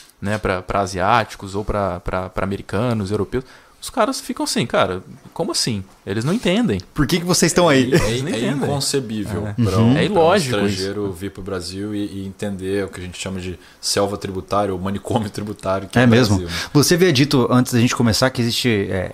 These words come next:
Speaker 2: existem profissionais que cuidam dessa parte tributária numa empresa,
Speaker 3: Exato,
Speaker 2: né?
Speaker 3: é.
Speaker 2: E que existe uma proporção absurda no Brasil em relação a outros
Speaker 3: Isso.
Speaker 2: países, né?
Speaker 1: Sim,
Speaker 3: Exato.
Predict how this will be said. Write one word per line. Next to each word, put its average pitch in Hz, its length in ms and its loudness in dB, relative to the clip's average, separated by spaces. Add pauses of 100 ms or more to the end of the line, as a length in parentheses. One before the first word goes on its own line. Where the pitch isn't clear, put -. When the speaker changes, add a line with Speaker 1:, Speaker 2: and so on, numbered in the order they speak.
(160)
Speaker 2:
existem 101 240 -2
profissionais 117 580 2
que 123 140 -4
cuidam 160 480 2
dessa 143 240 2
parte 131 260 0
tributária 117 420 0
numa 117 160 0
empresa, 98 420 -2
Speaker 3:
Exato, 90 200 -8
Speaker 2:
né? 104 180 0
Speaker 3:
é. 85 60 -14 (220)
Speaker 2:
E 120 40 -4
que - 80 -2
existe 117 200 0
uma 123 120 4
proporção 139 480 2
absurda 139 520 0
no 139 80 2
Brasil 123 280 2
em 127 40 2
relação 127 260 -2
a - 40 -4
outros - 100 -12
Speaker 3:
Isso. - 40 -20
Speaker 2:
países, 104 380 -2
né? 98 140 -2
Speaker 1:
Sim, 92 140 -6
Speaker 3:
Exato. 85 120 -14